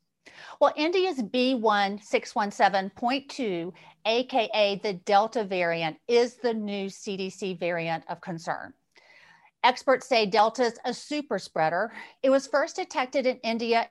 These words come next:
in March, and it's gone global. W H O says it's already spread to at least eighty countries. It's about sixty percent more transmissible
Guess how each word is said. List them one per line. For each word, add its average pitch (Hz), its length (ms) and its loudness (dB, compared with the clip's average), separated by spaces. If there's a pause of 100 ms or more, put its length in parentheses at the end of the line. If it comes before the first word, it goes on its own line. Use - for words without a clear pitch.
in 208 160 -4
March, 196 320 2
and 220 100 -4
it's 214 140 -4
gone 202 300 -2
global. 170 540 -4 (400)
W 254 280 6
H 240 180 2
O 247 140 2
says 240 280 0
it's 233 140 -2
already 233 300 2
spread 226 380 -4
to 226 100 -2
at 180 120 -2
least 220 260 -2 (120)
eighty 240 300 0
countries. - 760 -10 (320)
It's 339 160 0
about 339 260 0
sixty - 580 -6
percent 247 540 -4
more 247 280 0
transmissible 233 1040 -4